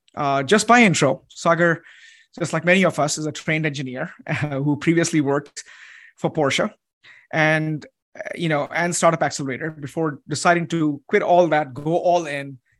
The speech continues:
in the crypto space as an engineer, which I would say as a troublemaker now. He always is close to building things as a part of his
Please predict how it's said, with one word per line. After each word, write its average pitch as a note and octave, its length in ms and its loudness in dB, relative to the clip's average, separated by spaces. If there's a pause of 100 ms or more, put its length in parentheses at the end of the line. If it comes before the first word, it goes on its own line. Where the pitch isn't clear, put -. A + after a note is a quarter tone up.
(140)
in D#3+ 80 -8
the D3 80 -8
crypto D#3+ 260 -4
space B2+ 540 -6 (120)
as E3+ 200 4
an F3+ 100 4
engineer, D3 520 0
which E3 260 -2
I D#3 80 4
would D#3+ 160 0
say C#3 240 -4
as C3+ 160 -8
a C3+ 40 -12
troublemaker D3 480 -2
now. C3+ 280 -8 (600)
He F#3+ 120 2
always F3 720 6
is - 260 -6
close E3 220 4
to C#3 80 -2
building F3+ 280 6
things F#3+ 540 -2
as C#3+ 220 0
a D3 40 -4
part D3 360 -2
of C3+ 40 -8
his C3 200 -6